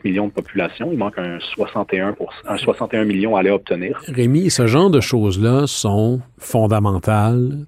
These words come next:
Speaker 2: transformationnelles dans leur impact sur la fédération ou l'identité même du pays. J'ai pas vu ça comme étant un enjeu qui a été débattu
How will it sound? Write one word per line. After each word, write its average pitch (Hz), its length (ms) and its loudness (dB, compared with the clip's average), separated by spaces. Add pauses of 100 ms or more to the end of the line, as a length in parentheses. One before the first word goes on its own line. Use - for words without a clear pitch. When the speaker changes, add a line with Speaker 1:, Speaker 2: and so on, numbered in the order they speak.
Speaker 2:
transformationnelles 120 1300 2
dans 95 240 0
leur 104 680 2 (360)
impact 123 520 2
sur 110 560 2 (320)
la 110 160 4
fédération 107 800 2 (240)
ou 104 200 -4
l'identité 107 580 0
même 117 280 4
du 98 160 -2
pays. 104 380 -4 (640)
J'ai 113 220 4
pas 202 320 6
vu 120 260 2
ça 147 360 4
comme 104 280 2
étant 117 360 2
un 98 260 4
enjeu 107 460 4
qui 120 120 -2
a 95 40 2
été 95 200 -2
débattu 113 880 2